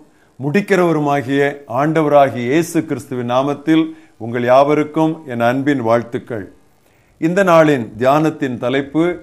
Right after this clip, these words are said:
இன்னொரு லூத்தர், another லூத்தர். வாசிக்க வேண்டிய பகுதி கலாத்தியர் மூன்றாம் அத்தியாயம் முதல் பதினான்கு வசனங்கள். புத்தி இல்லாத கலாத்தியரே, நீங்கள் சத்தியத்திற்கு கீழ்ப்படியாமல் போகத்தக்கதாக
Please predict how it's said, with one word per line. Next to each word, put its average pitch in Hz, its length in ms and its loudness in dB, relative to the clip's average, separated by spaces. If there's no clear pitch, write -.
இன்னொரு 190 840 4
லூத்தர், 147 600 0
another 160 460 2
லூத்தர். 147 580 -2
வாசிக்க 147 480 2
வேண்டிய 120 340 -2
பகுதி 147 600 0
கலாத்தியர் 147 840 4
மூன்றாம் 139 460 0
அத்தியாயம் 127 720 2
முதல் 143 360 2
பதினான்கு 127 560 2
வசனங்கள். 110 640 -2
புத்தி 190 340 0
இல்லாத 165 460 6
கலாத்தியரே, 139 880 4
நீங்கள் 175 760 2
சத்தியத்திற்கு 156 800 2
கீழ்ப்படியாமல் 165 680 2
போகத்தக்கதாக 131 1120 2